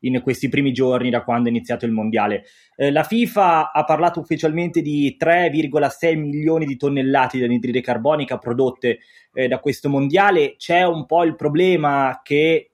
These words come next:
l'associazione che in teoria controlla queste cose per il mondiale del Qatar è un'associazione del Qatar, quindi c'è quantomeno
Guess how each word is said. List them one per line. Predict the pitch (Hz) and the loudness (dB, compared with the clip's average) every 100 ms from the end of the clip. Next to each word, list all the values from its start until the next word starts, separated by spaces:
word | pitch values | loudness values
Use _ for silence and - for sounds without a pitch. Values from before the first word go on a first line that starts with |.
| - | -4
l'associazione | 139 131 - 143 143 - 180 156 | -2 -2 -2 -4 -4 -2 -2 0
che | 147 | -2
in | 135 | -2
teoria | 127 139 139 190 170 131 120 101 - | 0 0 0 0 2 2 2 -2 -6
controlla | 135 127 123 156 147 131 117 110 | -4 -2 0 2 2 2 0 -2
queste | 127 - 127 | -6 -8 -6
cose | 156 147 127 117 | 0 2 2 -4
per | - 135 | -2 -2
il | 135 | 0
mondiale | 131 127 127 139 | 0 0 2 2
del | 135 117 | 0 -2
Qatar | 131 - 143 120 - | -4 0 2 0 0
è | 123 | 0
un'associazione | 120 - - - 131 | 0 -4 -6 -4 -2
del | 117 117 | -2 -2
Qatar, | - - 170 120 120 139 143 | -2 0 2 2 2 0 -2
quindi | - 120 113 113 - | -4 -2 -2 -4 -8
c'è | - 123 120 - _ | -2 0 0 -4 _
quantomeno | 110 104 120 143 131 120 | -6 -2 0 2 0 -2